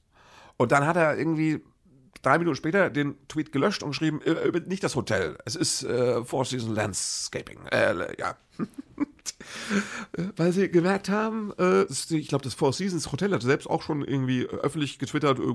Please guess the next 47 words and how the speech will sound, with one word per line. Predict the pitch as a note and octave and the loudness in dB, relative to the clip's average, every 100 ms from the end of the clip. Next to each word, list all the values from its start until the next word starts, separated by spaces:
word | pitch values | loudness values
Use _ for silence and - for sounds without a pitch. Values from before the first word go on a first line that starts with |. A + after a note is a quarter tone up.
| A2 | -2
nö, | B2+ G#2+ F#2+ _ _ _ _ _ - - - _ - | 0 0 0 _ _ _ _ _ -20 -20 -20 _ -2
wissen | C3 B2 | 0 2
wir | A2 | 2
nix | G#2 | 0
von. | - A#2 F2 - - _ _ _ _ _ _ _ _ | 0 -2 -2 -12 -20 _ _ _ _ _ _ _ _
Wahrscheinlich | G#2 A#2 A#2+ | 0 0 0
hätten | B2 | 0
sie | A#2 | 2
auch | A2 | 2
noch | G#2 F#2+ | 2 0
als | G#2+ | -2
nächstes | B2+ C3+ G#2+ | 0 -2 -6
getwittert, | A#2 B2 B2+ A2+ | -6 -4 -2 0
wollen | A#2 D3 | 2 2
wir | A#2 | 2
auch | F#2+ | 0
gar | G#2 F2 | 0 -2
nicht. | D#2+ - - | -4 -10 -6
Aber | B2 G#2+ | -2 -2
das | G#2 - - - - | -4 -10 -14 -20 -12
ersparte | B2+ - - - | -4 -4 -4 -6
man | - | -8
sich | - - | -16 -10
dann, | - | -6
indem | B2 F#2+ G2 - | -6 -6 -8 -4
Trump | - A2+ | -6 -2
gleich | - A2+ - - - - - | -2 -4 -6 -20 -20 -14 -4
umschwenkte | A#2+ - C3 C#3+ F3+ | -2 -2 -4 -4 -2
und | A#2 | 0
dachte, | A2 - | 0 -2
das, | - G2+ - _ - | -8 -8 -8 _ -10
ne, | C3 C3 | -8 -6
die | G#2 - - - | -8 -8 -8 -2
fahren, | A#2+ - C#3+ | 0 -2 -8
die | A2+ | -2
machen | A#2+ C3+ | -2 0
doch | B2 | -4
sonst | - B2 - | -4 -8 -8
hier | A#2 A#2 | -6 -4
einen | A2 A2+ | -2 -2
auf, | G#2+ G#2 | -4 -4
den | - A#2+ A#2+ | -2 -2 0
wollen | A#2 | 0
wir | A#2+ | 0
nicht | G#2 - | -4 -6
bei | - | -6
uns. | - | -8